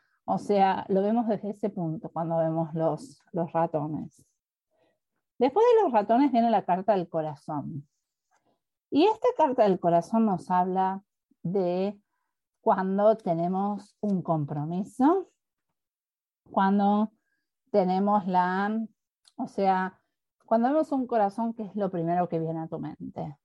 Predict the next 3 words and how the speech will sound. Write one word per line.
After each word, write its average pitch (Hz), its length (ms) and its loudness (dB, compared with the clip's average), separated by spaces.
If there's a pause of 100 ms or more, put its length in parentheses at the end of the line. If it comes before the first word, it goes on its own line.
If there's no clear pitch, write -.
(1300)
Alegría, 175 1120 0 (500)
amor, 190 880 0 (760)
felicidad, 185 1160 4